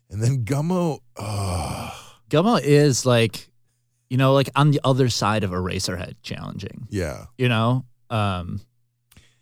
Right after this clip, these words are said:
Speaker 1: His, you know what?
Speaker 2: Dude,
Speaker 1: I
Speaker 2: it can be too much.
Speaker 1: Yeah, and I'm sorry to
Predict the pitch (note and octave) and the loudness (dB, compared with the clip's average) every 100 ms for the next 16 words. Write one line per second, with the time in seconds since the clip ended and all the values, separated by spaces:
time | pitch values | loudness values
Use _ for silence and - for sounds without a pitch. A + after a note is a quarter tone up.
0 | _ _ _ - G3+ B3 G#3 - - C3+ | _ _ _ -8 -4 -4 -6 -10 -8 -2
1 | D#3+ D3+ D3 - D4 - - E4+ F4+ D4 | -2 -2 -4 0 0 0 0 0 2 2
2 | - A#3 F#3+ G3+ - - - E3+ F3+ F3 | 2 2 2 2 -2 -14 -6 -2 0 0
3 | - _ C#3 C#3+ - G2 A2+ - B2+ A#2 | -4 _ -8 -8 -6 -6 -2 2 4 4
4 | A2 G2+ A2 G2+ G2+ | 2 0 0 2 0